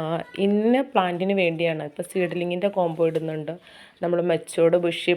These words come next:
പ്ലാന്റ്സുകളുടെ ഒക്കെ കോംബോ ഇടുന്നുണ്ട് കേട്ടോ. അപ്പം ഏതിൻ്റെയാണെന്നുള്ളത് കറക്റ്റായിട്ട് പറയുക. ക്ലിയറൻസ് സെയിലിൻ്റെ കോംബോ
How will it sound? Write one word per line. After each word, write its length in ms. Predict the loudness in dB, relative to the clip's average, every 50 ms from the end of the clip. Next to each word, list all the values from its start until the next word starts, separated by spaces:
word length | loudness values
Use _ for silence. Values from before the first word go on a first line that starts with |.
| 2 -2
പ്ലാന്റ്സുകളുടെ 460 | -6 -6 -6 -8 -10 -8 -6 -6 -6
ഒക്കെ 140 | -2 -2 -4 -2 0
കോംബോ 260 | -4 -4 -2 -4 -4 -4 -4
ഇടുന്നുണ്ട് 360 | -4 -6 -8 -8 -8 -6 -6 -8
കേട്ടോ. 180 | -6 -6 -10 -10 -10
അപ്പം 180 | _ -14 -14 -14 -16 -20 -20 -20 -20 -20 -20 _ _ _ _ _ _ _ _ _ _ _ _ _ _ _ 0 2 4
ഏതിൻ്റെയാണെന്നുള്ളത് 1000 | 6 6 6 6 4 4 6 6 6 6 6 4 4 2 2 2 2 2 2 0 2 2
കറക്റ്റായിട്ട് 560 | 0 0 0 -6 0 _ 4 4 4 2 2 2 2
പറയുക. 260 | 2 2 0 -2 -2 0
ക്ലിയറൻസ് 420 | 0 0 2 2 0 -2 -4 -6 -4
സെയിലിൻ്റെ 300 | -4 -2 0 2 0 0 2 0
കോംബോ 300 | 0 0 0 0 0